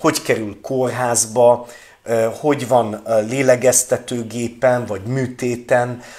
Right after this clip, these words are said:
Tehát a képzeletét is, tehát a betegség az olyan, hogy az embernek a képzeletét is megragadja,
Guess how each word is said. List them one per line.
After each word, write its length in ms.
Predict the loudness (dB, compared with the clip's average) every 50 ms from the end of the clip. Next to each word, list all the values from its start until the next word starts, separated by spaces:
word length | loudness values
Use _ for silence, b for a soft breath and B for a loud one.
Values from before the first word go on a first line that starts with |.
| B B B
Tehát 180 | -2 0 2 2
a 160 | 0 0 0
képzeletét 1080 | -2 -2 -2 -2 0 0 2 4 4 6 6 6 4 2 0 -4 -4 -4 -4 -4 -4 -4
is, 160 | -4 0 0
tehát 160 | 0 0 0
a 100 | -2 0
betegség 600 | 2 0 2 2 0 0 0 -2 -2 -2 0 0
az 160 | 0 2 2
olyan, 300 | 0 0 0 0 0 -2
hogy 240 | -4 -4 -4 -4 -2
az 160 | -2 0 0
embernek 460 | 0 0 4 4 4 4 4 2 0
a 140 | -2 -2 -2
képzeletét 1160 | -4 -2 -2 -2 0 0 0 2 2 2 4 4 2 2 0 -4 -6 -6 -4 -4 -6 -8 -14 -12
is 460 | -8 -6 -4 -2 0 0 0 -2 B B B B B B B
megragadja, 1300 | B 0 2 2 4 4 4 4 4 4 4 2 0 0 0 -2 -2 0 2 4 4 2 0 -4 b